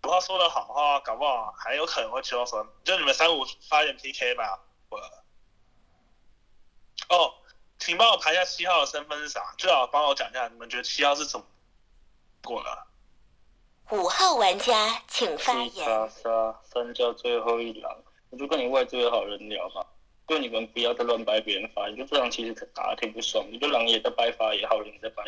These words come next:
Speaker 3: 发言。就我回应你十号牌，你回回头。九号牌盘的叫做三号牌的视野要入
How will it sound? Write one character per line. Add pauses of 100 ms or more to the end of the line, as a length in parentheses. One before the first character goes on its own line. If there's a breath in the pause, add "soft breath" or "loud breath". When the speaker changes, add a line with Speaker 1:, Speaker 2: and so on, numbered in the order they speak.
(100)
Speaker 3:
发
言。 (440 loud breath)
就 (120)
我
回
应
你
十
号
牌，
你
回
回
头。 (260 loud breath)
九
号
牌
盘
的
叫
做
三
号
牌
的
视
野
要
入